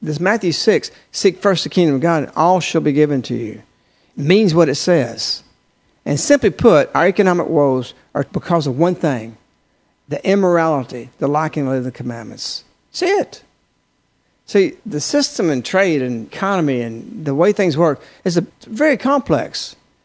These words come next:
Man, when he plays God's trying to control these things, I think he's got some kind of ruling and guiding force over them, doesn't realize the Creator guides it in the end.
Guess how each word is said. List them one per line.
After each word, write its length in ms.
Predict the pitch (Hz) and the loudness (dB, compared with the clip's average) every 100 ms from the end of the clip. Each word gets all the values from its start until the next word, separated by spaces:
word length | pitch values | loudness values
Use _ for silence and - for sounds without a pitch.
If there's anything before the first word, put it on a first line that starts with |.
| _ _ _ - | _ _ _ 0
Man, 200 | 220 254 | 2 4
when 100 | 233 | 2
he 80 | |
plays 260 | - 208 143 | 2 2 2
God's 320 | 165 175 165 | 2 2 0
trying 220 | - 185 | 0 0
to 40 | 151 | 0
control 420 | - 127 214 254 | -6 -2 2 2
these 220 | 170 135 | 0 -2
things, 240 | 147 139 143 | -2 -2 -2
I 60 | |
think 180 | 135 156 | -4 -2
he's 160 | 170 147 | -2 0
got 240 | 165 - | -2 -2
some 140 | 170 | -4
kind 160 | 139 143 | -4 -4
of 60 | 131 | 0
ruling 420 | 180 170 143 123 - | 2 2 0 -6 -8
and 220 | 139 131 175 | -10 -8 -2
guiding 340 | 165 175 170 | 0 2 0
force 380 | 131 185 170 131 | 0 2 2 4
over 260 | 180 226 131 | 2 2 0
them, 320 | 127 131 127 - _ _ | -2 -4 -8 -12 _ _
doesn't 320 | 190 196 165 | 0 2 2
realize 460 | 170 165 156 135 - | 2 2 2 -2 -4
the 100 | 156 | -6
Creator 460 | - 190 269 262 | 0 4 6 4
guides 400 | 147 139 117 117 | 4 2 0 -2
it 120 | 123 131 | -4 -4
in 140 | 131 | -6
the 160 | 131 127 | -8 -8
end. 240 | 107 107 | -12 -18